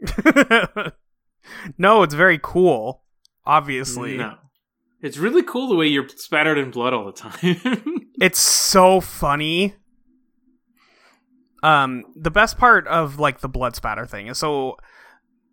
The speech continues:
Speaker 1: at the end of this quest line, like, you go in there, you do a bunch of riddles, you pretend like this is the end of, um, Indiana Jones and the Last Crusade,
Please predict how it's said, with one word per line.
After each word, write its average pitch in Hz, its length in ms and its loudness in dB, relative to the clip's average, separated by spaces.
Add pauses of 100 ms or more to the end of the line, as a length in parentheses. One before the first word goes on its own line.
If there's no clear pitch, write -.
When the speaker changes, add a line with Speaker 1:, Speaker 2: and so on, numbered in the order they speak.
(120)
Speaker 1:
at 185 180 2
the 208 160 -6
end 170 160 0
of 151 80 -4
this 143 160 -6
quest - 360 -4
line, 131 420 -6
like, 123 200 -10
you 135 120 -10
go 131 200 -2
in 127 140 -6
there, 117 160 -8
you 123 180 -12
do 127 220 -8
a 123 60 -6
bunch 131 240 -6
of 120 80 -10
riddles, 117 500 -8
you 131 140 -10
pretend 139 480 -2
like 131 180 -2
this 135 220 -8
is 131 100 -12
the 127 180 -6
end 127 240 -6
of, 120 280 -8
um, 107 800 -8 (960)
Indiana 127 420 -4
Jones 127 320 -6
and 123 120 -10
the 117 40 -6
Last 117 300 -4
Crusade, 113 640 -8